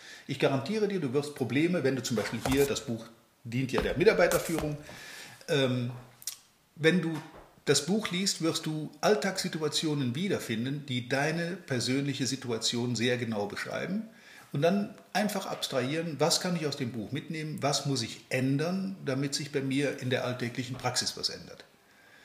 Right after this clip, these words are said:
So viel zum heutigen Tipp. Ich meine, der Tipp, Bücher zu lesen, ist jetzt nicht so neu, aber das so ein bisschen zielgerichtet, konzentriert, fokussiert auf das Thema, was dich interessiert, wo es drauf,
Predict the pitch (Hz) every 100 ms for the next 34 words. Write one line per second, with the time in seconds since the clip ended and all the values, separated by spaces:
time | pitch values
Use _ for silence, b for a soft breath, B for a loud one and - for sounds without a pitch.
0 | B B B B 147 254 247 208 175 139
1 | 135 131 117 131 262 - - - 135 123
2 | 110 104 - 107 139 - 135 160 165 -
3 | 139 139 135 127 131 123 - 123 131 135
4 | 165 175 202 208 - 143 135 127 123 -
5 | - - - 135 135 123 123 107 - 240
6 | 233 208 185 - 185 - 190 185 170 143
7 | 151 151 - 240 240 220 - 180 170 -
8 | - - 170 113 90 107 107 127 120 -
9 | 123 117 110 - 104 110 139 143 123 120
10 | 120